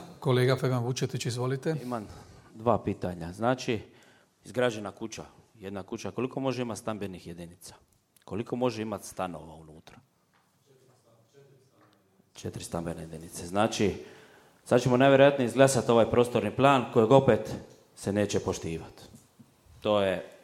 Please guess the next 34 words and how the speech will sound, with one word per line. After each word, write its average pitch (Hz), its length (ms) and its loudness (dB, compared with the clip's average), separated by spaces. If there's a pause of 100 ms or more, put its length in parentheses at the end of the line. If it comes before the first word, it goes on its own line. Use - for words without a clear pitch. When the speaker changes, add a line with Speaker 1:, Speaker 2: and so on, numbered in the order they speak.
(180)
Speaker 2:
evo, 98 260 0 (480)
živi 117 260 4
bili 113 380 2
pa 98 100 0
vidjeli 120 400 0
ko 117 100 2
šta 113 180 0
se 110 120 -6
sad 110 200 2
događa 98 360 2
po - 140 -10
Hvaru. 120 420 6 (420)
Imamo 107 340 0
sve 113 160 4
to 110 140 -2
skupa - 320 -2
iz-, 87 120 -4 (120)
izglasano, 113 720 4 (340)
imamo 104 340 0
stambene 101 460 0
na 95 120 -4
niču 98 420 -6 (500)
ko, 101 400 6 (180)
ko, 104 500 6 (120)
ko 107 380 8 (160)
gljive 110 420 8
poslije 98 300 0
kiše. - 280 -6 (640)
E, 117 280 10
drugo 175 220 12
pitanje, 101 520 4
e, 92 60 -10 (1000)
mješovita 131 720 6
namjena. 101 520 -2